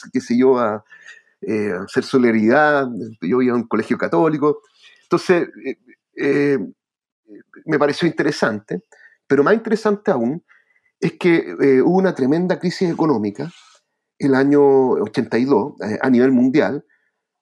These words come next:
que repercutió muy profundamente en Chile, eh, con, por el tema del, del, del cambio del dólar, ¿no? El, <clears throat> el dólar estaba fijo en treinta y nueve pesos,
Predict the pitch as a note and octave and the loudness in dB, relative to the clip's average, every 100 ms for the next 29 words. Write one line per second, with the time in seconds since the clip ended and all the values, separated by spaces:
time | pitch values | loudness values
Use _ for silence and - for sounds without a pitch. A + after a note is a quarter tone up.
0 | - C3 B2 A#2 A2+ B2 C3+ - B2 D#3+ | -2 2 2 2 2 0 0 -2 -2 0
1 | F3 F3+ E3 F3+ F3 F3 E3+ C3 - G#2 | -2 -2 -4 -2 -2 -2 -4 -6 -4 -4
2 | E2+ - _ _ _ _ _ _ - G#2 | -4 -10 _ _ _ _ _ _ -6 -4
3 | A2+ B2+ G#2 C3 A#2+ A2 C3 C3 A#2+ A#2 | 0 0 0 0 -2 -2 -2 0 0 0
4 | A2+ G#2+ G#2 A2 G2+ A#2+ A#2 A2+ G2 G#2 | -2 -2 -4 -4 -2 -2 0 -2 0 -2
5 | - - C#2+ E2 - - - - - - | -4 -8 -6 -4 -6 -10 -20 -20 -14 -8
6 | - F#3 C#3 C3 A2+ C3 C3 - C3+ B2 | -4 -2 -2 -2 0 0 0 0 -2 -2
7 | D3+ D3 C#3 A#2+ A2+ A#2+ B2 B2 A#2+ D#3 | -2 -4 -2 -4 -4 -2 0 0 0 -4
8 | - F#2 | -6 -10